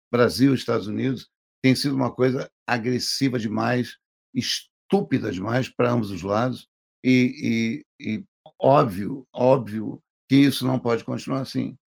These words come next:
Então, o que tá na cabeça de um ser humano,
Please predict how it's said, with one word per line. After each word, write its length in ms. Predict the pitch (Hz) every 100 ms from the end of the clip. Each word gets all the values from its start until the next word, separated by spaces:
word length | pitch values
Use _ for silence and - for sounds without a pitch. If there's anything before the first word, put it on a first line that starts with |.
| _
Então, 460 | 123 123 147 143 - _
o 180 | - 131
que 360 | - 165 175 - _ _
tá 220 | 143 147
na 120 | 170
cabeça 600 | 139 110 87 120 123 139
de 120 | 113 113
um 80 |
ser 200 | 107 123
humano, 460 | 107 104 107 127 135